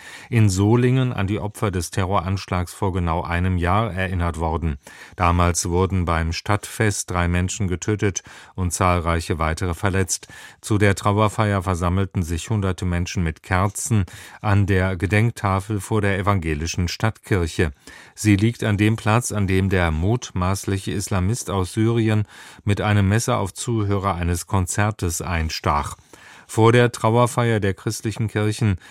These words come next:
hatten sich bereits zahlreiche Menschen zur Gedenkveranstaltung der Stadt versammelt.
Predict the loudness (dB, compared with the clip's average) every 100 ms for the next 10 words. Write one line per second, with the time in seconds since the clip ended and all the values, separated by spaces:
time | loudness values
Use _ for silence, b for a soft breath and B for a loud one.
0 | B -2 0 2 0 0 -2 -2 0 0
1 | -2 0 2 2 -2 -2 -2 -2 -4 -4
2 | -4 -2 -2 -2 -2 -2 -4 -4 -2 -2
3 | -2 0 -2 -2 -2 0 0 -4 -4 0
4 | 0 0 -2